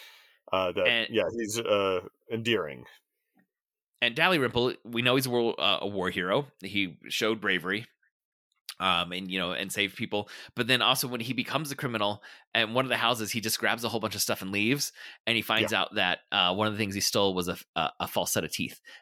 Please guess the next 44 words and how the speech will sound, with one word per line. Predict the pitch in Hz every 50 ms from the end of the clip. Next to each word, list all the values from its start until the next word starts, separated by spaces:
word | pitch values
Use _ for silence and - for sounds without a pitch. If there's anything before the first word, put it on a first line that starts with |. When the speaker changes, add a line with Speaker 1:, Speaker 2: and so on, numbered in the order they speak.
| _ _
Speaker 2:
And | 107 113 107
he | 107
starts | 98 - - 131 113 -
to | - 117
be, | 104
like, | 101 87 -
racked | 104 98 90 -
with | - 98 -
guilt | - 95 95 - -
that | 98 87 - _ _ - 87
the, | - 95 - - - -
the | - 110
person | - 110 - - 98
he |
stole | - - 107 92
it | -
from | - 90
is | 90 95
not | 98 85 -
gonna | 98 92
be | 90
able | 82 78
to | - -
eat. | 76 90 87 - - _ _ _
Like, | 82 78 65 - -
I, | 52 - - -
I, | 95 95 - -
I, | 90 98 92 80 78 _ - 65
like, | 78 78 76 - - - - -
I, | - 104 92 -
I | - 92
wanted | 98 104 107 95 87
to | -
take | - -
their | - 87
money, | 90 101 101 95 85
but | 80 87 82
I | 85
didn't | 90 104 101 - - _ _ _ _ _ _
like, | - - 156
"This | 196 113 -
is | -
too | - - 113
much." | 104 101 - - - -